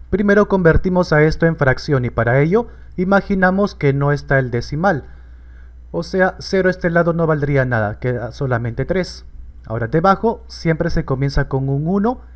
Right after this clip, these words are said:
y como después del decimal hay un solo número, entonces un solo cero.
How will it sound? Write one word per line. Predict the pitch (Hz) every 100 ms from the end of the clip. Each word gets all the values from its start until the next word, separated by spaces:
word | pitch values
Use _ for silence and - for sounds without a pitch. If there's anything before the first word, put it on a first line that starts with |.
| - -
y | 147
como | - 139 135
después | 139 - 170 175
del | 160
decimal | 160 170 165 165
hay | 175
un | 180
solo | - 190 185
número, | 190 196 196 214
entonces | 160 160 165 -
un | -
solo | 160 160 147
cero. | 139 131 107 95